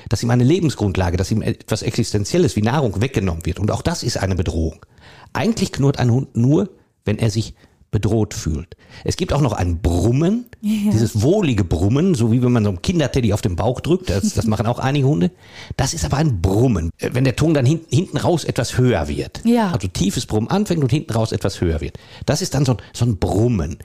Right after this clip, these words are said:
Speaker 2: Und
Speaker 1: So.
Speaker 2: ist wichtig, das dann natürlich zu unterscheiden,
Speaker 1: Das,
Speaker 2: ne, vom
Speaker 1: ja, aber das,
Speaker 2: Knurren.
Speaker 1: das, aber ich glaube, das kriegt fast jeder Mensch hin. Wenn der Hund, äh,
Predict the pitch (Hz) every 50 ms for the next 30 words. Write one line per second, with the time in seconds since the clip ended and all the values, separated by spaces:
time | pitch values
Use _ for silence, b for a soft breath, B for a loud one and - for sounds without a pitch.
0 | B B B B - 247 233 226 - 233 - - 233 208 214 277 - - - 262
1 | 254 - - 226 220 - - 254 233 226 220 226 - 208 196 190 - - - 196
2 | 202 196 190 - - 185 156 160 170 170 165 180 196 - - 214 196 - - -
3 | - - 131 - - 180 - 131 - - - 135 127 113 107 - - - - -
4 | 135 135 127 147 147 - - 143 - - - 127 - - 127 120 127 117 117 117
5 | 110 - - 107 87 78 73 b b b b b b - 107 113 113 110 143 156
6 | 131 - - - - 69 - - -